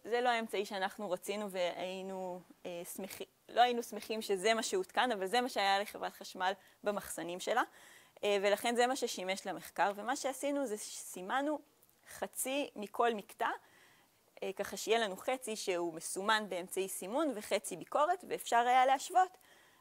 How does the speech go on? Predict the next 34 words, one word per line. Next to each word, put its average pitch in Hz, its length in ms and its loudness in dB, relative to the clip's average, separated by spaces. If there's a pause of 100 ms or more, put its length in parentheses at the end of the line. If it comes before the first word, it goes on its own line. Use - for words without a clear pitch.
(140)
האם 233 280 2
יש 240 160 -2
יתרון 262 540 4 (100)
באותו 196 440 2
אמצעי 202 280 0
סימון 262 460 -2
והאם 196 240 -2
עופות - 280 -6
פחות - 320 0
מתנגשים. 175 540 -10 (960)
עכשיו, 208 300 0
אמרתי 294 320 2
להתקין 240 460 0
את 247 120 -6
האמצעי 180 460 -4
הזה. 165 180 -8 (640)
זה 214 80 0
אולי 294 240 6
נשמע, 269 400 6 (220)
אה, 202 260 2
מאוד 214 240 2
פשוט, 196 360 -4
מה, 277 180 0
אני - 140 -8
באה, 247 220 8 (120)
שם 233 200 0
את 233 100 -4
האמצעי 170 500 -2
ויורד, 254 460 4 (220)
צ'יק 233 180 -6
צ'ק 226 220 4
וגמרנו. 180 600 0 (480)
אוקיי, 190 300 0 (400)
אז 196 220 0